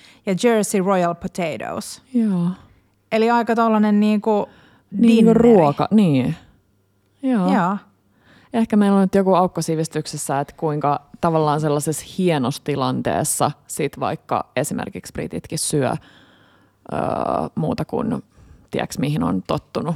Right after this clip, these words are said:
Speaker 1: Joo.
Speaker 2: Beans, noi tomaattibeansit ja
Speaker 1: Mut tää on siis, äh, mielenkiintoinen kirja siitä, että täällä ei todella oo siis, täällä on esimerkiksi Aus-, Auschwitz-Birkenaun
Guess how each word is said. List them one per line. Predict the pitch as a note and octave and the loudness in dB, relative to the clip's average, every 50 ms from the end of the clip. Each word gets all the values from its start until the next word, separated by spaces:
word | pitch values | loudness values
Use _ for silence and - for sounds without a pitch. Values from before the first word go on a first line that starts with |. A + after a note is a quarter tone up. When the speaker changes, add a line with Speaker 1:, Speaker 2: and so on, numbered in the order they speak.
| - - _ _ _ _ C#4 | -8 -12 _ _ _ _ -4
Speaker 1:
Joo. | C#4+ C#4+ A#3 G3+ G#3 G3+ - - - - F3+ | -2 0 0 0 -2 -4 -8 -10 -6 -2 0
Speaker 2:
Beans, | D#3 D#3 C#3+ C3 C#3+ D3+ - - - - | 2 2 2 2 0 -2 -4 -6 -8 -8
noi | D#3 D#3 D3 C#3+ - F3 D#3+ - | -6 -4 -4 -4 -4 -6 -6 -4
tomaattibeansit | - D#3 D3+ C#3+ D#3+ - - E3 D#3 D#3 D3+ D#3 E3+ - - - - - | -4 -4 -4 -4 -6 -6 -6 -6 -6 -6 -6 -8 -8 -10 -10 -12 -6 -2
ja | A3 | 0
Speaker 1:
Mut | A3 A3 G#3+ - - - _ - - - | 2 2 0 -2 -6 -14 _ -10 -4 0
tää | C#4 C#4 C4 B3+ A#3+ | 0 2 4 4 4
on | A3 A3 G#3 G#3 G3 | 4 4 4 2 2
siis, | - A3 A3 G#3 - - - _ - G#1 | 2 2 2 0 -2 -6 -12 _ -18 -18
äh, | G#1+ - - - | -16 -16 -8 -4
mielenkiintoinen | - B3 C#4 C#4+ C4+ A#3+ G3 G3 G3 F#3+ F#3+ | 0 0 2 2 2 0 0 2 2 2 0
kirja | - A3 G#3+ G3+ F#3 | 0 0 0 0 0
siitä, | - B3+ A3+ G#3 - F#3 | 0 0 0 0 0 -2
että | F3 - | -4 -2
täällä | - G#3+ G3 G3+ | 0 0 2 2
ei | G3+ G3 | 0 0
todella | - B3+ B3+ A#3+ G#3+ F3+ F3 - | 2 2 2 2 2 2 0 0
oo | - G3+ F#3+ F#3 F3+ F3 | 0 2 2 2 2 0
siis, | - - - F3+ F3 E3+ - - | -2 -2 -2 -2 -2 -2 -4 -2
täällä | - G#3+ G3 F#3+ | 0 0 2 2
on | F#3 F#3 | 2 2
esimerkiksi | F#3+ F#3+ F3 F#3 F#3 F3+ F3 - F3 - - - - - | 0 0 0 0 0 0 -2 -4 -6 -6 -8 -10 -6 -4
Aus-, | G#3+ G#3 G3+ F3+ - - - - | -2 0 0 -2 -4 -6 -8 -4
Auschwitz-Birkenaun | - G#3 G3+ F#3+ F3+ - - G3+ G3 F3+ - - F#3+ F3+ F#3+ F3+ F3+ - _ - F3 F#3 F3 E3+ D#3+ - G#3 G#3 | -2 0 0 0 -2 -4 -6 -8 -8 -8 -8 -8 -6 -4 -4 -4 -4 -8 _ -10 -8 -6 -4 -4 -4 -6 -6 -8